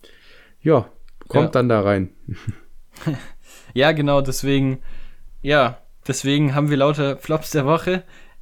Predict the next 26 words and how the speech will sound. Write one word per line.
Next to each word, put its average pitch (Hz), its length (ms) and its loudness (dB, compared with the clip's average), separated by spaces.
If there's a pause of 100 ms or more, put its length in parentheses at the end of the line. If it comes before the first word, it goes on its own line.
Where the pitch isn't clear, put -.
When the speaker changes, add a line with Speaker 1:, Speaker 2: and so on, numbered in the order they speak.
(100)
Speaker 2:
Ähm, 143 240 0
ich 127 140 -6
habe 156 160 2
gleich 139 200 0
auch 156 80 0
noch 160 140 0
eine 151 480 0 (120)
Story 147 360 -2
von 135 360 -2 (120)
meinem 127 420 0 (220)
hoffnungsvollsten 151 800 -2
Team, 180 300 -4 (580)
ähm, 135 380 2 (580)
aber 131 480 2 (320)
ich 127 160 -8
will 135 160 2
auf 131 140 2
jeden 139 120 0
Fall 135 120 0
schon 135 180 -2
mal 135 60 0
die 123 120 -6
Team 135 160 -4
der 123 120 -2
Woche 143 180 -2
Kategorie 123 640 -6